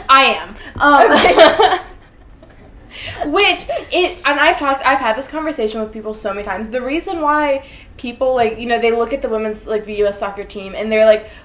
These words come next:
Speaker 1: "Wow, they're so good. Why are they not more recognized?" It's because they have to be more good. More good? Is that
Speaker 2: Better.
Speaker 1: They have to be better. <laughs> They have to be better because,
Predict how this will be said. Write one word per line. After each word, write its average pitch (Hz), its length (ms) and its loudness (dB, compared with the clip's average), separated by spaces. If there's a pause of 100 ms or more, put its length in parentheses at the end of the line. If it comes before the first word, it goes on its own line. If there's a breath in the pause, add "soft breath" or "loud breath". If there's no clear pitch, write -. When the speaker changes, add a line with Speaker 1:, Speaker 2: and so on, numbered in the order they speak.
Speaker 1:
"Wow, 294 240 2
they're 233 140 -2
so 285 320 -2
good. 294 260 -2
Why 220 180 4
are 247 60 0
they 262 80 -2
not - 300 -8
more 262 140 -8
recognized?" 277 380 -4
It's 285 140 0
because 370 240 -4
they 403 140 -2
have 269 380 -6
to 269 60 -12
be 214 140 -8
more 196 220 -6
good. 185 200 -10 (920 loud breath)
More 214 140 -4
good? 226 220 -6
Is 226 80 -6
that 226 280 0
Speaker 2:
Better. 233 440 4
Speaker 1:
They 311 60 6
have 339 200 6
to 302 60 -4
be 269 40 0
better. 247 240 4
<laughs> - 520 0
They 349 140 2
have 320 300 2
to 349 60 -4
be 294 140 0
better 262 340 2
because, 320 300 4